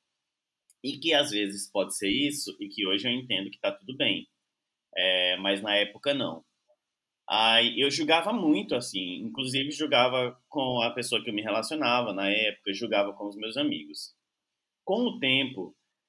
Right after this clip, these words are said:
que eu fui ganhando um pouco mais de maturidade emocional, um pouco mais de,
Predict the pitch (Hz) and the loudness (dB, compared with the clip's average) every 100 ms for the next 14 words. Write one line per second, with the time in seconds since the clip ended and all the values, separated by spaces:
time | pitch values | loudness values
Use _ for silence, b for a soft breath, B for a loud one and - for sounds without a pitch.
0 | _ - 120 117 120 113 120 117 117 117 | _ 0 2 2 -4 -4 -2 0 -4 -6
1 | 113 113 113 101 101 98 104 104 110 107 | -6 -6 -4 -2 -2 -4 -6 -6 -6 -10
2 | 101 95 92 95 95 90 _ - 120 120 | -4 -2 -2 -6 -12 -14 _ -4 0 0
3 | 123 123 117 101 95 101 101 98 95 107 | 0 -4 -4 -2 0 0 0 0 -4 -10
4 | 113 120 120 120 113 104 107 107 - 110 | -4 -4 -4 -6 -2 -2 -2 -4 -10 -8
5 | 110 110 107 | -6 -6 -6